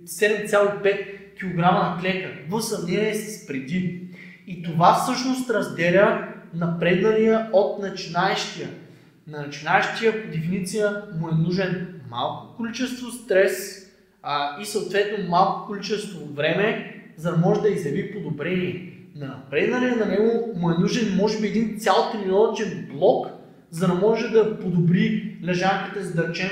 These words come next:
с, а, две цяло и пет килограма или с, а, пет килограма. И на него ще му е ну-, ще му е нужен като общо количество много повече стрес, за да може да се започне този Stress Recovery Adaptation Cycle. И заради това,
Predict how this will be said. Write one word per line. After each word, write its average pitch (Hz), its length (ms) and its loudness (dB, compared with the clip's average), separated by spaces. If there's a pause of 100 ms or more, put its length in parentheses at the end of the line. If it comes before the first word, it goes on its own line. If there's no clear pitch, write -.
(140)
с, 185 360 -8
а, 170 360 0
две 175 160 0
цяло 196 300 4
и - 40 -10
пет 190 220 -4
килограма 180 480 2
или 175 60 -2
с, - 420 -8
а, 170 340 0 (220)
пет 185 260 0
килограма. 160 640 0
И 151 140 -8
на 156 80 -4
него 214 340 2 (240)
ще - 200 -8
му 170 140 0
е 160 40 2
ну-, 165 220 2
ще 165 220 -6
му 151 100 0
е 147 40 -2
нужен 208 440 0 (120)
като - 220 -12 (340)
общо 277 540 6
количество 247 640 0 (280)
много 208 380 4
повече 240 400 4
стрес, - 800 2 (360)
за 185 140 2
да 208 220 2
може 226 280 0
да 226 440 4 (100)
се 196 140 -6
започне 220 580 0
този 208 200 2 (100)
Stress - 280 4
Recovery 196 580 0 (200)
Adaptation 175 920 -2
Cycle. - 680 -8
И 214 120 -8
заради 233 340 -2
това, 196 480 0